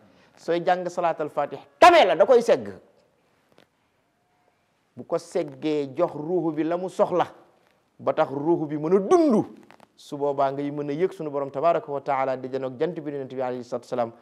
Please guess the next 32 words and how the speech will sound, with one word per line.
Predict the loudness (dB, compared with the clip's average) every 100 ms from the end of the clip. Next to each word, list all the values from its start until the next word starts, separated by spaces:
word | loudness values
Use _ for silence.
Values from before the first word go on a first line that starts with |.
| _ -6
Loolu | -2 -2
mooy | -2
waral | -2 -4
say | -6 -8
cër | -6 -8
day | -6 -8
sawar | -4 -4 -4
ci | -8
jaamu | -12 -10
Yàlla. | -14 -16 -18 _ _ -6
Loolu | 2 4 4
waral | 2
Cheikh | -2 -6 -6
Tidiane | -6 -6 -6
mu | -8
ni, |
"ذهبت | -8 -8 -6 -8 -6
أعمار | -6 -4 -4 -4
الناس | -6 -8 -10
كلهم | -10 -10 -8 -10 -10 -10
مجانا | -10 -8 -4 -2 -2 -4 -8 -20 _ -12
إلا | -4 -2 -2 -6 -10 -12 -12 -12
أهل | -12 -14
صلاة | -8 0 0 0
الفاتح | -12 -10 -10 -12
لما | -12 -12 -14
أغلق." | -14 -18 -20 _ _ _ _ _
Loolu | -4 -2 -2
nag, | -2 -6 -10 _ _ _ _ _ _ _
xam | -10 -8 -4
nga | -4
nag, | -4